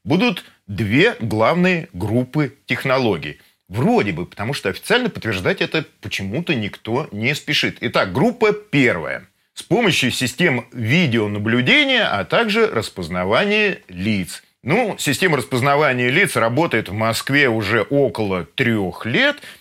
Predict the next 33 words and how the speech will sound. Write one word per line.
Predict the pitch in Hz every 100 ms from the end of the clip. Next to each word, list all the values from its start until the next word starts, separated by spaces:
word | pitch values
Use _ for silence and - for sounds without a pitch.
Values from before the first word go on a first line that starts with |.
| _
И, | - 185 190
кстати, | - - 165 131
довольно | 120 135
успешно | 110 - 131 - 95
функционировала | 107 98 113 113 110 107 104
во | 101 107
время | 113 107
чемпионата | - 101 113 113 107 107
мира | 110 120 104 90
по | - 131
футболу. | - 127 127 262 277 214 - - -
Что | - -
удивительно, | 165 127 110 117 208 269 - 98 78 73 _ _ -
сама | - 113 139 190
система | - 113 127 120 92 - _ -
камер | 151 277 233
в |
Москве, | 120 117 - 113 90
она | 101 120 175 -
унифицирована, | 139 143 127 143 - 240 143 101
в | 87
отличие | 85 151 196 123
от | 107
многих | - 120 135 202 165 123
городов | 98 104 120 190 110
и |
стран | - 120 139 127
мира. | 147 110
Ну, | 98 117
то |
есть | - -
в |
Лондоне | 117 190 196 113 92